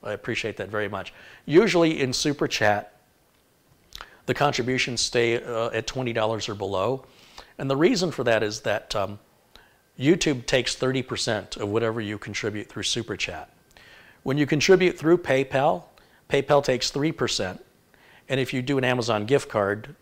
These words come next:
then I get the full amount. So I appreciate your contribution, and I just want you to know in the future, if you want to donate amounts over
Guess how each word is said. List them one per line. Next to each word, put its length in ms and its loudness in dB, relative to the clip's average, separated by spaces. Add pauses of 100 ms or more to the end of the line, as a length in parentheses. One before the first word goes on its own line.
(480)
then 160 -6
I 60 0
get 160 -2
the 80 -10
full 180 -2
amount. 400 -6 (600)
So 600 2
I 100 8
appreciate 800 2 (160)
your 140 -2
contribution, 840 -2 (520)
and 100 0
I 80 0
just 180 -2
want 220 0
you 80 -2
to 100 -4
know 340 -4
in 380 -8
the 80 -2
future, 380 -2
if 140 -4
you 80 -2
want 140 -2
to 60 -2
donate 400 -2
amounts 380 -2
over 360 -2